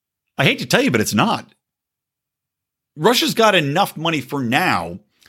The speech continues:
to continue to fight at this level in Ukraine. And as I said, and I'll double down on this, Russia's not winning this war right now. It is, it reminds me of America's wars, right?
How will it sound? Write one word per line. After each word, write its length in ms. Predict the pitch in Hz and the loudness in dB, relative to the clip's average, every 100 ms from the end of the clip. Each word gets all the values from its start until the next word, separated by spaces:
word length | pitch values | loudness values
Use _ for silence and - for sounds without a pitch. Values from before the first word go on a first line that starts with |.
| - | -10
to 80 | 135 | -4
continue 400 | 139 - 175 160 | -2 0 0 0
to 80 | |
fight 360 | 131 143 135 - | 0 0 0 0
at 260 | 139 156 120 | -2 -2 -2
this 240 | 226 - | 0 0
level 220 | 156 135 123 | 0 0 0
in 80 | |
Ukraine. 300 | 110 - 151 | 0 0 0
And 100 | 110 | 2
as 100 | 226 | 2
I 80 | 247 | 2
said, 260 | 180 226 - - | 2 0 0 -6
and 80 | 180 | -2
I'll 80 | 233 | 0
double 240 | 240 156 | 2 2
down 200 | 135 185 | 2 2
on 40 | 110 | 0
this, 140 | - | -2
Russia's 280 | 226 226 160 | -2 -2 0
not 240 | 202 131 | 0 0
winning 260 | 147 175 110 | 0 0 0
this 180 | 95 - | -2 0
war 160 | 147 | 0
right 180 | 92 73 | 0 -6
now. 220 | - _ _ - - - | -18 _ _ -20 -20 -6
It 140 | 170 180 | -2 2
is, 320 | 175 143 - | 2 0 -2
it 140 | 170 170 | 0 2
reminds 480 | 147 156 190 175 | 2 2 0 0
me 140 | 151 160 | 0 2
of 420 | 135 123 117 104 _ _ _ _ - 139 | 2 4 2 -4 _ _ _ _ -6 0
America's 500 | 131 139 131 117 92 | 2 2 2 0 0
wars, 340 | 90 - - | -4 -8 -6
right? 280 | 113 117 117 | 0 2 0